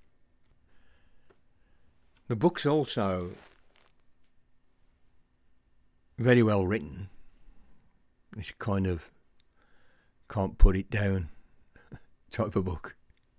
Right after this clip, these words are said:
And it's also very comprehensive. There's a whole range of, uh, occurrences and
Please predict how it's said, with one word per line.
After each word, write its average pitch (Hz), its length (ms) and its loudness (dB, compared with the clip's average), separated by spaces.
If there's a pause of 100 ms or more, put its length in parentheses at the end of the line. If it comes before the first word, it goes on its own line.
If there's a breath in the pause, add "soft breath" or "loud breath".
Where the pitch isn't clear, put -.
(1300 soft breath)
And 123 180 6
it's - 100 -2
also 120 260 4
very 113 220 4
comprehensive. 113 720 0
There's 90 160 -6
a 78 40 -8
whole 98 320 -4
range 101 680 0
of, 92 260 -4 (180)
uh, 92 280 -8
occurrences 90 960 -6 (420)
and 87 640 -10